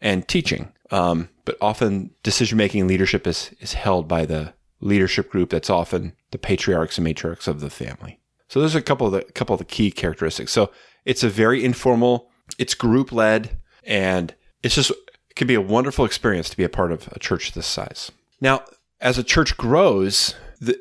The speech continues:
the dynamics change because there's more people. So when you get over fifty, there's no one layperson that can keep track of all those relationships. They can't maintain relationships with more than those, those fifty people. But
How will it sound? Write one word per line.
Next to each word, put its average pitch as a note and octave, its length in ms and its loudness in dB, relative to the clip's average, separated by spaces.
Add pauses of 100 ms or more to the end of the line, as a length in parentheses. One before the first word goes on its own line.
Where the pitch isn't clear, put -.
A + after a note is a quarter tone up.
the A2+ 280 2
dynamics B2+ 640 2
change B2 380 2
because G#2+ 260 0
there's G2 180 2
more F#2+ 160 2
people. - 360 -6 (420)
So - 140 0
when C3 120 4
you E3 80 2
get A3+ 300 0
over C#3+ 300 2
fifty, E3 600 -2 (140)
there's D3 360 2
no F3 160 4
one C#3+ 280 4
layperson A#2 480 2
that F#2 140 2
can G2 100 2
keep G2+ 160 0
track F#2 240 0
of F2 80 -2
all E2+ 120 2
those E2 200 0
relationships. - 800 -4 (360)
They G2+ 140 2
can't G#2+ 540 0 (180)
maintain G#2+ 640 2
relationships F#2+ 680 0
with G2 120 0
more F2 280 2
than D#2+ 420 -2 (440)
those, F2+ 280 0
those D#2+ 360 -4
fifty - 300 -4
people. - 440 -6 (140)
But E3 420 2